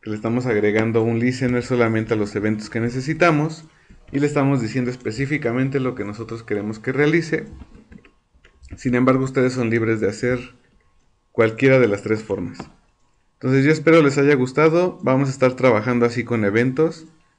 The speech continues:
Vamos a ver cosas como el movimiento del mouse, tal vez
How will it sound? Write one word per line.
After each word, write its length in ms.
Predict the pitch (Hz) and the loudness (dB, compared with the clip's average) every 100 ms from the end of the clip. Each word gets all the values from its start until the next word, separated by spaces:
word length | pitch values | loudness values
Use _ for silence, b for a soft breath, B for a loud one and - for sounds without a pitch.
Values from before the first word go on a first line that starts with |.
| _ | _
Vamos 320 | 120 123 123 | -2 -2 0
a 60 | 104 | 2
ver 180 | 110 113 | 0 0
cosas 300 | 120 120 113 | -4 -4 -4
como 280 | 101 98 | -6 -4
el 80 | 98 | -4
movimiento 560 | 107 101 104 113 113 107 | -2 -2 0 -2 -2 -2
del 160 | 98 | -2
mouse, 400 | 104 117 131 135 | 0 0 -2 -4
tal 180 | - 110 | -4 -2
vez 340 | 117 160 165 | -2 -4 -8